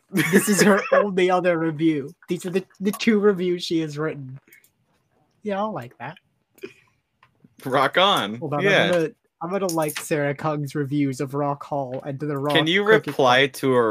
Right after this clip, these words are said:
Speaker 2: review?
Speaker 1: I cannot. I can share it or I can flag it as inappropriate.
Speaker 2: Can you share it?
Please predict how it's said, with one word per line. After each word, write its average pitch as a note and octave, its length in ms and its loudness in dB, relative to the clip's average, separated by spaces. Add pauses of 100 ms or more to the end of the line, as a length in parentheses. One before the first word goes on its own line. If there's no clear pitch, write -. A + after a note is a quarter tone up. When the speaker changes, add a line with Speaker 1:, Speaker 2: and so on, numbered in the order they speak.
(100)
Speaker 2:
review? G2+ 420 -4 (1600)
Speaker 1:
I C#3+ 60 -4
cannot. C#3+ 500 -6
I C#3 100 -2
can D#3+ 200 -6
share F3 360 -2
it G3+ 120 -4
or E3 160 -6
I D#3+ 80 -2
can D3+ 220 -8
flag D#3+ 480 -4
it E3+ 80 -6
as D#3 100 -6
inappropriate. C3 720 -6 (360)
Speaker 2:
Can - 160 0
you E3+ 120 6
share C3+ 460 4
it? - 160 0